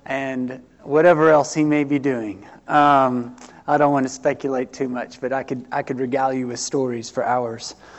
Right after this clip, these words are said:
on all of the things that I know that Tim would be loving to do in the presence of God in heaven. Um, pl-, so please do continue to pray for us, especially his wife and his daughter, family and friends. Uh, Tim was involved.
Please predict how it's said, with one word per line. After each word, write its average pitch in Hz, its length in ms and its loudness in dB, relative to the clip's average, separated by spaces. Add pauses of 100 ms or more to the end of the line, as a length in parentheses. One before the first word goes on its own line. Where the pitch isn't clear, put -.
(260)
on 135 160 2
all 147 240 8
of 151 100 6
the 143 80 0
things 139 380 2
that 143 100 2
I 135 100 4
know 139 200 4
that 139 120 -2
Tim 151 200 0
would 131 160 -2
be 139 80 2
loving 135 560 2
to 139 160 -4
do 139 240 2
in 131 80 -2
the 127 80 -6
presence 127 420 -6
of 120 140 -8
God 123 420 -2
in 120 160 -10
heaven. 117 340 -10 (920)
Um, 127 400 4
pl-, 165 160 2
so 190 180 4
please 233 300 2
do 196 180 2
continue 214 420 0
to 202 120 -2
pray 202 240 4
for 196 520 4
us, 180 360 4
especially 196 500 -2
his 180 180 -6
wife 165 380 2
and 165 100 -4
his 139 140 -4
daughter, 160 460 0 (1200)
family 185 440 2
and 156 120 -2
friends. 180 640 -4
Uh, 147 300 -2
Tim 175 300 -4
was 156 120 -6
involved. 151 640 2